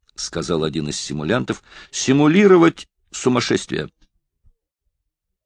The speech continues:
Рядом в палате номер два лежат два учителя. Один без устали кричит днем и ночью: "Костер Джордано Бруно еще дымится! Возобновите процесс Галилея!"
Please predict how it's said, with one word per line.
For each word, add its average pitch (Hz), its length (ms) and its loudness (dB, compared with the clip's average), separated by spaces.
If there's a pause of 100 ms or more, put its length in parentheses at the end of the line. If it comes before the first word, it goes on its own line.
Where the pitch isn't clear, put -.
(640)
Рядом 139 540 4
в - 100 -8
палате 127 380 2
номер 131 260 0
два 117 320 2 (600)
лежат 113 440 0
два 156 200 0
учителя. 143 540 -2 (840)
Один 151 440 0
без 139 240 2
устали 143 400 2
кричит 135 480 -4
днем 135 260 0
и - 20 2
ночью: 135 420 0
"Костер 143 720 0
Джордано 131 720 0
Бруно 160 480 2
еще 160 420 0
дымится! 156 680 0
Возобновите 147 840 0
процесс 160 600 0
Галилея!" 170 760 2